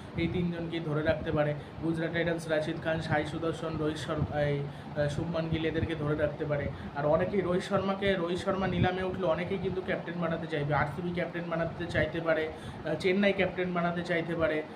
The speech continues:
আবার, উম, ভবিষ্যতের কথা যদি ভাবতে হয়, তাহলে রোহিত শর্মাকে কেউ ক্যাপ্টেন বানাবে না বা দিল্লি বানাতে চাইতে পারে। আহ, তবে হার্দিক আর রোহিত একসাথে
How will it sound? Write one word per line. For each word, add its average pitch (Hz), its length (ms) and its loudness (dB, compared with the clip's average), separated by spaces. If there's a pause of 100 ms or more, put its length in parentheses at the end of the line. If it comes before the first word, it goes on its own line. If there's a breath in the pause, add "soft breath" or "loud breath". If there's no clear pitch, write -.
(140)
আবার, 165 280 6 (300)
উম, 175 500 -2 (120)
ভবিষ্যতের 220 560 2
কথা 220 180 4
যদি 220 200 2
ভাবতে 202 280 2
হয়, 220 100 6
তাহলে 196 180 4
রোহিত 185 200 2
শর্মাকে 185 400 0
কেউ 185 160 -2
ক্যাপ্টেন 175 300 -4
বানাবে 156 360 0
না 139 120 0
বা 151 120 -2
দিল্লি 185 340 0
বানাতে 175 400 0
চাইতে 165 280 -2
পারে। 156 220 0
আহ, - 400 -4 (200)
তবে 160 180 2
হার্দিক 165 440 2
আর 185 80 4
রোহিত 175 260 2
একসাথে 170 360 0